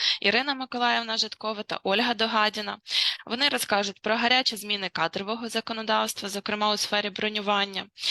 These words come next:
е, підведуть підсумки змін у роботі з лікарняними, зроблять аналіз помилок та нові ситуації із практики.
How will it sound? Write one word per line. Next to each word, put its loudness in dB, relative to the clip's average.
е, 4
підведуть -2
підсумки -2
змін -2
у 0
роботі 0
з -4
лікарняними, 0
зроблять 2
аналіз 2
помилок -2
та 2
нові -2
ситуації 0
із -8
практики. -2